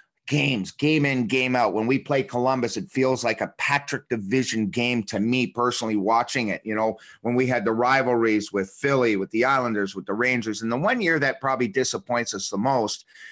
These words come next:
is the loss to the Rangers when we lost in the playoffs in the semifinals. And we thought we were ready to take the next step and win the next couple of rounds and get to the cup. But, um,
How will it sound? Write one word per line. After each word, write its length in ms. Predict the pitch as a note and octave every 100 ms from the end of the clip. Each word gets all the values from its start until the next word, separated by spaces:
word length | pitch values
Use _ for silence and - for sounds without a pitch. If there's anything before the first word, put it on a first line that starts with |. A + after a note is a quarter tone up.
| -
is 180 | A2 A2
the 60 | A2
loss 420 | A#2+ B2 A#2+ -
to 160 | A2+
the 400 | G2+ A2 A2 G#2 - - - _
Rangers 600 | C3+ D3 D#3 A#2+ A2+ G#2
when 120 | A2 A2
we 120 | A2
lost 360 | B2 B2+ -
in 40 | A2
the 80 | G2
playoffs 680 | B2 B2 A#2 A2+ - -
in 160 | G2+ G#2
the 580 | G2+ G2 F#2+ F#2+ F#2+ F#2
semifinals. 880 | - - C3 A#2+ A#2+ A#2+ A#2 G2 G2+
And 80 |
we 100 | A2
thought 240 | A#2 B2+ A2+
we 120 | A2+
were 160 | G#2 G#2
ready 320 | A#2 A#2+ A2+
to 100 | G2+
take 240 | A#2 G#2+
the 60 | G#2
next 300 | A#2 A2+ -
step 320 | A#2+ A#2 A#2
and 120 | G2
win 180 | A2+ A2+
the 60 | G#2
next 300 | A2 - -
couple 200 | G2+ G#2
of 60 |
rounds 260 | A#2 A#2+ G2
and 120 | F#2+
get 180 | A#2+ -
to 80 | G2+
the 100 | G2
cup. 340 | A2 G#2 -
But, 200 | G2+ F#2 _ - - - F#2
um, 560 | G2+ G2+ G2+ G2 G2